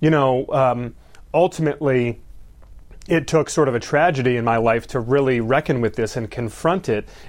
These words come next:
Um, a-, and, and I, I feel almost guilty saying that, because, uh, I, I wish that I had, uh, been able to confront this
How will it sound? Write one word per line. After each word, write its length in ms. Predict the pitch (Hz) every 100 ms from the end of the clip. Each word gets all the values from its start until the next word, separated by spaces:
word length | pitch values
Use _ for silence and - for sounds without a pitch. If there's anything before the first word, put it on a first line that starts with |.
| -
Um, 360 | 139 120 117 113 - - - -
a-, 180 | 143 151
and, 300 | 143 135 -
and 160 | 147
I, 340 | 135 123 127 143 - - - -
I 100 | 139
feel 180 | - 160
almost 300 | 139 127 -
guilty 300 | 143 - 127
saying 360 | - 135 127
that, 220 | 107 104 -
because, 400 | 113 117 107 -
uh, 40 |
I, 600 | 143 117 113 117 - 127
I 20 |
wish 600 | 120 117 147 127 - - - - -
that 300 | 123 120 117
I 280 | - 123 120
had, 420 | 110 120 117 113 - - - - - -
uh, 160 | 117
been 180 | 107 127
able 300 | 127 131 117
to 100 | 113
confront 400 | 120 113 127 110
this 260 | 120 107